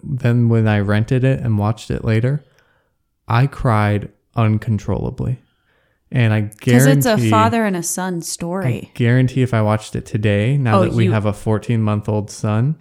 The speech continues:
Speaker 2: Abs-, and another son on the way.
Speaker 1: Another son on the way. I, I couldn't even contain myself. But it is a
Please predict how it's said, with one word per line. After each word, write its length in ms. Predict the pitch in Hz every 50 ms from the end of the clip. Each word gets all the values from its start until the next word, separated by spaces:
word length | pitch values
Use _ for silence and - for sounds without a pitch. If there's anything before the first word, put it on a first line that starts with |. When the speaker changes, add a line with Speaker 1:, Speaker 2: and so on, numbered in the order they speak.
| -
Speaker 2:
Abs-, 280 | 180 180 180 175 - -
and 220 | - - 202 214 208
another 360 | 185 165 170 196 214 294 285
son 340 | - - - 147 127 - - -
on 140 | - - -
the 80 | - -
way. 120 | - 104
Speaker 1:
Another 300 | 127 120 107 101 104 104
son 200 | - - 117 110
on 120 | 107 113 120
the 60 | 127
way. 260 | 123 113 101 - -
I, 440 | - 110 110 110 107 107 107 107 107 - - - 135 - - - - - - -
I 160 | - 120 113
couldn't 340 | - - - 123 110 110 107
even 280 | 104 101 101 98 98 101
contain 580 | - - 113 107 - - - 135 120 120 110 101
myself. 520 | - 98 - - - - - - - - -
But 240 | 143 - 120 113 -
it 140 | 127 135 135
is 240 | 135 131 123 110 110
a 260 | 101 98 95 101